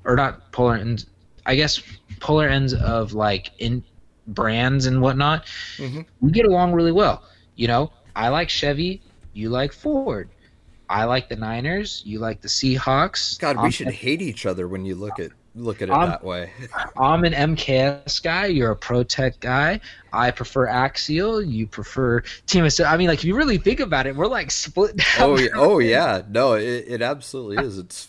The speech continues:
Speaker 2: and it's funny 'cause, like, statistically, we probably shouldn't agree on anything, <laughs> you know, if you look at it that way.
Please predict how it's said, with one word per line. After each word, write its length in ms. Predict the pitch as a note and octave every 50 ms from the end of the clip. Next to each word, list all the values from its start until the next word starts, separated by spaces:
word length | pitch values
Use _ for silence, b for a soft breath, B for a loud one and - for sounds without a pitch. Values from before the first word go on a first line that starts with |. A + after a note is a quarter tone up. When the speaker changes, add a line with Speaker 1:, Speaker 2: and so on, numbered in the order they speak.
| _ _
Speaker 2:
and 160 | A#2 A2 G#2
it's 220 | G#2 F#2+ - -
funny 360 | - - F2+ G2 A2+ A#2 G2 F2
'cause, 260 | - F2+ F2 E2 -
like, 300 | F2 F2 F2 E2+ - _ B B B B B B _
statistically, 800 | - - - - A2 G2 - A2 G2+ - - A#2+ A#2 - A#2+ B2
we 120 | A#2 A2+
probably 300 | F#2 - - G2+ G2+ G#2
shouldn't 240 | F#2+ - G#2+ G2+ F#2
agree 220 | E2+ E2 F#2+ G2 F#2+
on 160 | F2+ E2+ E2
anything, 520 | F2+ G2+ G#2 G2+ - F2+ F2+ F2 E2+ E2+ -
<laughs> 20 |
you 120 | A#2 A2
know, 60 | G#2 -
if 200 | - A2 - -
you 100 | D#3 D3 B2
look 200 | A3+ G#3 - - E3
at 80 | C#3
it 120 | C3+ - -
that 240 | A#2 A#2 B2 -
way. 380 | - E2+ F2+ F2 F2 - A#2 -